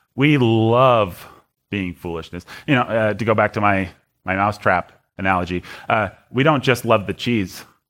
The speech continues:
We're, we're such sick in the head mice that we love the trap, actually. There's part of us that really wants to be trapped. People start smoking, to stick with that example,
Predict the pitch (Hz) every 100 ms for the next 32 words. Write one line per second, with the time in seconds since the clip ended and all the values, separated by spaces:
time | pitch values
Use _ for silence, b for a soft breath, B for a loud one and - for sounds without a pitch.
0 | _ _ _ 139 131 147 151 170 - 147
1 | - - 135 135 - - 139 127 123 120
2 | 104 120 110 - 98 101 127 127 107 -
3 | 127 98 - _ _ _ _ _ _ _
4 | _ 104 95 - 87 80 - _ 113 113
5 | 143 135 120 120 117 - _ _ _ _
6 | _ _ 113 127 - 113 110 117 120 120
7 | 120 117 _ _ _ _ _ _ _ 120
8 | 123 143 151 170 101 - _ _ _ _
9 | 165 170 156 160 147 - 127 113 120 135
10 | 147 _ - 110 117 113 107 110 110 -
11 | 85 92 87 95 104